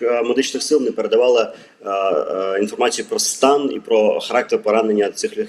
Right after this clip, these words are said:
е, е, людей, тому що це санітарні втрати, тому що це там закрита інформація. І ми тепер придумали іншу схему, як це зробити для того, щоб оперативно отримувати самостійно інформацію про те, які є поранення цієї людини.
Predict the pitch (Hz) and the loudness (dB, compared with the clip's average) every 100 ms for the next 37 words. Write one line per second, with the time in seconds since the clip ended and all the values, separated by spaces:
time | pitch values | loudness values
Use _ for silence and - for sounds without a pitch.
0 | - 107 104 95 98 104 107 110 143 - | -2 0 4 4 4 4 2 4 2 0
1 | 113 110 107 - 110 104 - - - 117 | -4 -6 -6 -2 0 0 -6 -10 0 0
2 | 107 107 101 101 180 185 147 113 113 - | 2 -2 -2 -2 -2 -2 0 0 -2 -4
3 | - 107 95 104 127 120 104 95 85 - | -6 -2 -2 -2 -2 -2 -2 -4 -4 -6
4 | - - - - 113 120 147 - 170 147 | -10 -14 -20 -4 2 4 2 2 0 0
5 | 143 143 143 143 143 147 - 104 - 123 | -2 2 4 2 0 -6 -8 -10 -4 -2
6 | 160 127 110 - 113 113 120 151 120 107 | 0 0 -2 -4 -4 0 0 2 0 2
7 | 131 123 110 - - 117 131 135 139 160 | 0 0 -6 -12 -2 0 2 0 2 2
8 | 131 98 - 139 117 107 - 123 127 - | 2 2 2 2 2 0 -2 -2 -2 0
9 | 131 95 98 - 131 117 - - - 127 | 0 0 -2 0 2 2 -2 -2 0 2
10 | 104 - 117 143 - - 127 113 123 113 | 2 0 -2 -2 -2 -6 -2 0 0 2
11 | 113 107 120 123 160 | 2 0 -4 -4 -4